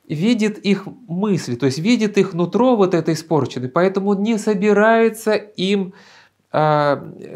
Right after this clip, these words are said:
угождать их вот эти требования. А какой смысл? На побегушках быть, вот, у чужого лукавства, э, чужой подлости,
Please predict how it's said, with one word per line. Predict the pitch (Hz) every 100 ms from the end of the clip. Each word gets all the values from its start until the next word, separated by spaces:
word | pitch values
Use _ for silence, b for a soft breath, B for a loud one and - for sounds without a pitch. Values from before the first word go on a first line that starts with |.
| 120
угождать | 175 170 180 165 226 220
их | 190
вот | 175 175
эти | 160 131
требования. | 185 254 214 139 120 120 113
А | - 147
какой | 196 214 214
смысл? | 196 175 139 - 131 B B B
На | 147
побегушках | 143 156 170 196 202 - 139
быть, | 131 208 208 143
вот, | 127 131 B B -
у | 135
чужого | 160 156 156 139
лукавства, | 139 135 196 202 202 170 139 - _ b b b -
э, | - 120 -
чужой | - 143 135 120
подлости, | 196 220 180 151 - 131 123